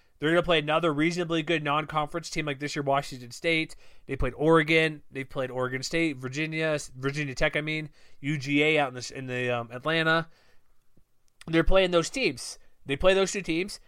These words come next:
Then they also play in the Mountain Division where Wyoming's improved quite a bit.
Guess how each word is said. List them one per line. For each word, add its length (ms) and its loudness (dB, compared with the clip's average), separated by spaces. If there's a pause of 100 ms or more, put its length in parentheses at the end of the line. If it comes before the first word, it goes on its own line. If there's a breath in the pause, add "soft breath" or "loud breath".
(120)
Then 100 -6
they 140 6
also 220 8
play 340 2
in 160 -6
the 40 0
Mountain 220 4
Division 380 0
where 380 0 (460)
Wyoming's 500 6
improved 320 -4
quite 200 2
a 60 -4
bit. 320 -12